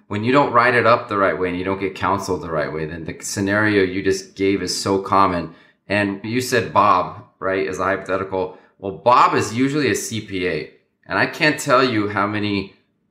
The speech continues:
C P As that, that I've argued with that they shouldn't be doing incorporation documents and they shouldn't be helping launch your business because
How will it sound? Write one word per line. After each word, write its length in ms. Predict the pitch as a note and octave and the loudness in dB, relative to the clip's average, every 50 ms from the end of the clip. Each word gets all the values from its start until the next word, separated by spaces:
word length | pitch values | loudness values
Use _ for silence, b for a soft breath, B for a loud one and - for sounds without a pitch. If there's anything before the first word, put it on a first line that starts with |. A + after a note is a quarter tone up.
| _ | _
C 360 | - - - - C3 B2+ A#2 B2 | -8 -6 -4 0 0 0 -2 -2
P 280 | - A#2+ A#2 A2+ A2+ | -4 -2 0 2 2
As 160 | A2 G#2+ G#2+ | 2 0 2
that, 240 | G2+ G2+ F#2+ - - | 2 2 2 2 0
that 80 | F#2 F#2+ | 0 0
I've 200 | F#2 F#2 F#2+ - | 0 0 0 2
argued 380 | - G2 G#2+ A2 G2 G2+ F#2 | 2 2 2 2 0 -4 -4
with 180 | D#2+ F2 F2 - | -4 -4 -6 -6
that 120 | F2+ F2+ - | -8 -4 -2
they 100 | G2 G2+ | 0 0
shouldn't 440 | G2 - - - B2+ B2+ B2+ A#2 A2+ | 0 0 2 4 4 4 4 2 0
be 80 | G#2 | -4
doing 320 | - G#2 G#2 G#2 G#2+ G#2 G2 | -2 -2 -2 0 0 0 0
incorporation 720 | F#2 F2+ - - G2 F#2 - - F2+ F2+ F2+ F2+ D#2+ D#2+ | -2 -4 -4 -4 -4 -4 -4 -4 -6 -6 -6 -6 -6 -6
documents 560 | D#2+ D#2+ C2+ - - - C2+ D2+ D#2 D2+ - | -4 -4 -6 -6 -8 -12 -12 -12 -12 -10 -10
and 80 | D2+ E2 | -10 -10
they 100 | E2+ E2+ | -8 -8
shouldn't 320 | - - A2 G#2+ G#2+ G2 | -6 -4 -4 -2 -2 -2
be 140 | F2 G2+ F#2+ | -2 -2 0
helping 500 | G2 F#2 F#2 F#2 - G2 F#2+ F#2 - B B B B B | 2 2 0 2 0 0 0 -2 -4 B B B B B
launch 540 | - - G2 G2+ G2 G2+ G2+ G2 - - - | -4 0 2 4 4 4 4 0 -2 -6 -4
your 240 | F#2+ F#2+ G2+ F#2+ - | -2 0 2 2 2
business 500 | - - G2 G2+ G2 F#2+ F2+ E2+ D#2+ - | 2 2 2 2 2 0 -4 -6 -8 -8
because 680 | - F#2 - - G2+ F#2+ F#2 F#2 F#2 - - B B | -10 -10 -6 -2 0 2 2 2 0 -2 -8 B B